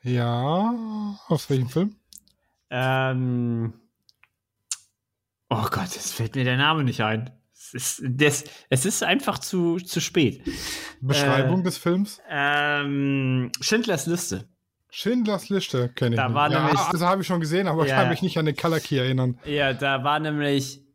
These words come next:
Speaker 2: der Film war ja komplett schwarz-weiß, also als Stilmittel, also nicht, weil er so alt war.
Speaker 1: Ja.
Speaker 2: Ähm, und da gab es ein Kind in einem roten Kleid.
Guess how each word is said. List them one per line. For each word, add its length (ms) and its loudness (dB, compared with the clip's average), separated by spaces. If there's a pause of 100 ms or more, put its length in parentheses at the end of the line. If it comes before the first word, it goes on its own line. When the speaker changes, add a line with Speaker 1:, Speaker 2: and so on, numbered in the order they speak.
Speaker 2:
der 240 -2
Film 220 0
war 80 2
ja 100 0
komplett 400 -2
schwarz-weiß, 720 0
also 240 0
als 360 -2
Stilmittel, 760 0
also 220 0
nicht, 140 -2
weil 120 2
er 80 0
so 120 -2
alt 260 0
war. 240 -2 (300)
Speaker 1:
Ja. 380 -2 (100)
Speaker 2:
Ähm, 680 0
und 560 0
da 120 2
gab 340 0
es 220 -2
ein 360 0
Kind 320 0
in 140 2
einem 200 2
roten 380 0
Kleid. 500 -2